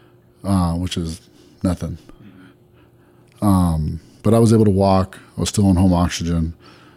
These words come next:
but I was on less liters per minute,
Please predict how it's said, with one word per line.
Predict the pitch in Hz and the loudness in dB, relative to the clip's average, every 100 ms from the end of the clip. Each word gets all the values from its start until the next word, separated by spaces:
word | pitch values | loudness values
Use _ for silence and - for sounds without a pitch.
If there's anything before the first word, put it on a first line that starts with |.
| _ - | _ -6
but | 95 90 - 120 - - - _ | -2 -2 -4 -14 -18 -20 -20 _
I | 95 | -4
was | 92 87 | -2 0
on | 85 | 0
less | 90 95 90 - - - - _ - - - | 2 2 -2 -6 -14 -20 -20 _ -20 -20 -8
liters | 101 107 104 | 0 2 2
per | - 101 | 0 2
minute, | 95 101 107 | 4 4 2